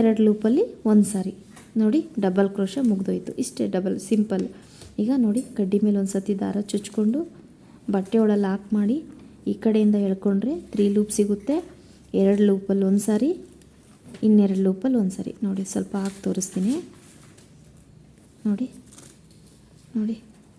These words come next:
ಎಷ್ಟು ಈಸಿ ಇದೆ. so ನೀವು ಟೈಮ್ ಕೊಟ್ಟು ನನ್ನ ವಿಡಿಯೋ ಪೂರ್ತಿ ನೋಡಿದಾಗ ಮಾತ್ರ ಅರ್ಥ ಆಗುತ್ತೆ ನಿಮಗೆ. ಅರ್ಧಕ್ಕೆ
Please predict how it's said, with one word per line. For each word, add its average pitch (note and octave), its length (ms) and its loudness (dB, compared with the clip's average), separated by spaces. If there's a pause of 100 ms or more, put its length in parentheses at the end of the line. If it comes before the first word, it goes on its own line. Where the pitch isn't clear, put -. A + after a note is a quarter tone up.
(560)
ಎಷ್ಟು - 260 -6
ಈಸಿ G#3 300 0
ಇದೆ. G3+ 120 -4 (800)
so A#3 80 -2 (120)
ನೀವು G#3+ 120 4 (200)
ಟೈಮ್ A3 200 4 (100)
ಕೊಟ್ಟು A3+ 280 -2 (480)
ನನ್ನ G#3+ 120 4 (120)
ವಿಡಿಯೋ A#3 220 6 (140)
ಪೂರ್ತಿ A#3 300 2 (100)
ನೋಡಿದಾಗ A3 320 4 (100)
ಮಾತ್ರ G#3 220 -2 (300)
ಅರ್ಥ F#3+ 160 -8 (120)
ಆಗುತ್ತೆ G#3 380 -4
ನಿಮಗೆ. G3 280 0 (480)
ಅರ್ಧಕ್ಕೆ G#3 400 -2